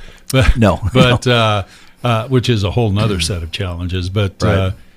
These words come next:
Speaker 1: uh, at least enough so that when you're losing valuation, you are getting new,
Speaker 2: Yes.
Speaker 1: uh, new value
Speaker 2: Yep.
Speaker 1: in there.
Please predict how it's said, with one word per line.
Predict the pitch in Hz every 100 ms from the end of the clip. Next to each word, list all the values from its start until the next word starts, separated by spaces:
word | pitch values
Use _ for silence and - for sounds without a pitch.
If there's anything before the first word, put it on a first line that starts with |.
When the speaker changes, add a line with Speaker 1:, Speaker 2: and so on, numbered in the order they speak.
| _
Speaker 1:
uh, | 117 107 -
at | 135 120
least | 165 180 165 139
enough | 120 127 135 135
so | - 127 117
that | 110 110 101 -
when | 127 120 113
you're | 110 113
losing | 143 156 127 123 110
valuation, | 120 120 117 113 123 135 - 120 110 110
you | 113 110
are | 110 107 104 101
getting | 127 120 113 113 120
new, | 143 139 113 104 -
Speaker 2:
Yes. | 104 80 - 113
Speaker 1:
uh, | 104 143
new | 139 127
value | 123 113 110 107
Speaker 2:
Yep. | 98 127
Speaker 1:
in | 123 113
there. | 82 71